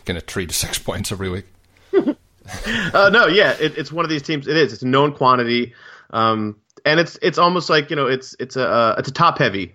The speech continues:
Speaker 2: offense, right? Because like you mentioned, uh, Keenan Allen's the only player besides Antonio Brown to have at least nine targets in every game. So every week he's getting his. Um,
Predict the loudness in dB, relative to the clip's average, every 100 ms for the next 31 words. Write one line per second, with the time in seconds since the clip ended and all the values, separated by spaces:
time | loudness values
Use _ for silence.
0 | -4 -4 -2 -6 0 2 2 -2 -2 0
1 | 0 2 2 0 0 -4 -6 -14 -20 -20
2 | -20 -20 -20 -6 -4 -2 0 2 4 6
3 | 4 2 2 0 0 0 0 0 0 -2
4 | -2 -4 -6 -4 -2 0 2 2 0 -2
5 | -2 -2 0 0 0 2 2 0 -2 -2
6 | 0 2 2 0 -2 -2 2 2 2 2
7 | -2 -4 -2 -2 0 0 0 -2 -8 -6
8 | -2 -2 -4